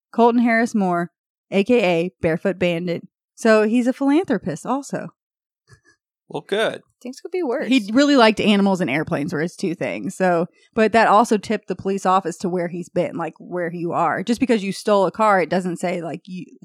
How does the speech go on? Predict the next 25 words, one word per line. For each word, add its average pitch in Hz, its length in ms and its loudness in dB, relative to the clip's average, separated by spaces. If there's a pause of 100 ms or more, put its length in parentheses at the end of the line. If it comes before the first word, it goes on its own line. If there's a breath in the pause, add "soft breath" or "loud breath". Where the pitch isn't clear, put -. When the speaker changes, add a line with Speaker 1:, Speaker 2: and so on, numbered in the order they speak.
Speaker 1:
who 226 180 4
stole 208 440 2
it. 160 200 0
You - 80 -6
have 185 120 -2
to 185 80 -16
figure 175 240 -4
that 127 120 -2
out. 175 220 2
But 175 160 -2
if - 160 -6
you 220 80 0
leave 220 160 -2
a 185 60 -2
note 180 300 -2
saying 190 260 -4
your 165 120 -4
name, 185 440 -2 (520)
that 185 120 -2
they 185 100 2
know 185 180 4
that's 165 220 -2
where 180 100 -4
you 139 200 -6
were. 151 340 -4